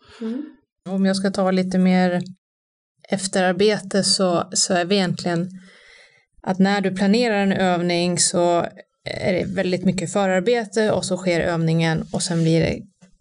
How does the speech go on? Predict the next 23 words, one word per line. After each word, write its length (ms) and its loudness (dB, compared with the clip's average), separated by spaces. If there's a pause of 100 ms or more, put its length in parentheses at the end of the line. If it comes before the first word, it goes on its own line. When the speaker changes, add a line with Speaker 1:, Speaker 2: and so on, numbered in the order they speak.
(120)
Speaker 2:
kanske 320 -6 (180)
inte 220 2
så 100 4
mycket 280 2
tid 200 -2
till 180 0
efterarbetet. 1040 -2 (420)
Och 140 -4
det 60 0
här 200 0
är 80 2
väl 100 2
någonting 280 0
som 140 0
många 320 0
vi 140 2
har 80 0
pratat 520 -2
med 160 0
under 200 0
det 60 2
här 140 2
arbetet 600 -4